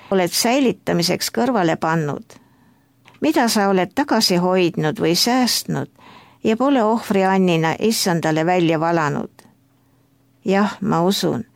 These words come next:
et kõigil meil on erilised taeva poolt antud annid, mida võime kasutada, et Jumala nimele au anda.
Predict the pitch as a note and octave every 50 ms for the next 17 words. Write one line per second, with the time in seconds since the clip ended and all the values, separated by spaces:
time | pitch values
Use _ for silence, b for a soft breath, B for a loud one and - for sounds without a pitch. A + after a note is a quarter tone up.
0 | B B B B B B B G3+ G3 G#3+ - - D4+ D#4+ D4+ - B3 G#3+ F#3 E3
1 | E3 E3+ E3 D#3 D3+ C#3+ D3 D#3+ D#3+ D3 C3+ - - - - - B3+ B3+ A#3+ G3+
2 | D#3+ D3+ D3+ - F#3 D#3 D3+ - - A3+ A#3 A3+ G3+ F3 E3+ E3+ - D#3 D3 -
3 | - - F3 F3+ F3+ F3+ - F3 E3 - G3 G#3+ A3 G3+ F3+ C#3+ - - _ B
4 | B B B B B B - C4 D4 C#4+ B3+ A3+ G#3+ G#3+ A3 G#3 G3 E3 D#3+ -
5 | G3 G#3+ G#3+ A3 G3 - - _ - - E3+ - - D#3+ B2+ - - - E3+ D3+
6 | - - - G3 A3+ B3+ B3 A3+ G3+ F#3 F3 D#3+ C3+ F3+ F#3+ F#3+ F#3 E3+ D#3+ D#3
7 | D#3 - - - - E3 F3+ F#3 E3+ C#3+ - - F3 E3+ D#3+ D#3 D3 - - B2
8 | -